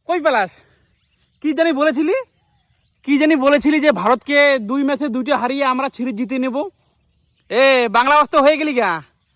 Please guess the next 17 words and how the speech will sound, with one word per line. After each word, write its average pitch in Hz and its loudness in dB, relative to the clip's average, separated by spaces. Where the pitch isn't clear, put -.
বললাম, 277 0
বাংলা 269 0
অস্ত 294 -2
হয়ে 285 4
গেলি, 277 -4
আর 247 -2
কোথায় 277 -4
চোখ 302 -6
রাখবি? 247 -4
আর 277 0
কত 302 -2
চোখ 311 -6
রাখবি? 311 0
আর 294 0
কত 294 -2
কি 330 -4
বলবি? 269 -4